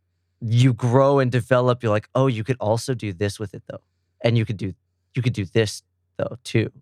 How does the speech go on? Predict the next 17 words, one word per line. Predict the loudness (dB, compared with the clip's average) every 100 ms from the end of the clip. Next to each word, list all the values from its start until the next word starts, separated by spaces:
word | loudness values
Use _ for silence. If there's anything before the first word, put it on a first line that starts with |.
| -2
And | 2
you | 2
could | 0
do | -4
this, | -2 -2 -2 -6 -16 -12 -4
and | -2
you | -2
could | -6
do | -4
this | 0 0 -2
maybe. | -8 -8 -12 -16 _ _ _ _ _ _ -4
And, | -2 2
like, | 0 0 -4 _ _ _ _
all | 0 2 2
of | 2 0
the | -4
perks | -2 -2 -2 -6